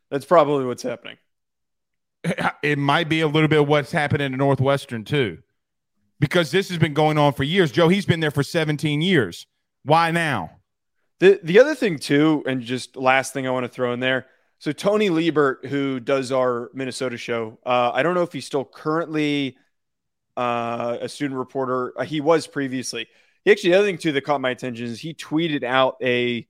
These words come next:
Speaker 1: uh, a, a, a screenshot of a text conversation that he had with a former player.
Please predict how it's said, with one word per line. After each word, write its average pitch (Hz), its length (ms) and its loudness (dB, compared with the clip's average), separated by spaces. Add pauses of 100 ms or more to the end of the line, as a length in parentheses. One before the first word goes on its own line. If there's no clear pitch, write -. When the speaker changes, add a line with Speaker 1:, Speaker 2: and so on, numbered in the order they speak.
(960)
Speaker 1:
uh, 120 340 -2 (180)
a, 131 80 2
a, 120 40 2
a 117 300 -6
screenshot 175 560 0
of 131 80 -4
a 120 40 -12
text 143 300 -4
conversation 131 500 -6
that 123 100 -6
he 120 60 -6
had 123 300 2
with 120 140 -8
a 123 40 -12
former 123 340 -6
player. 107 420 -8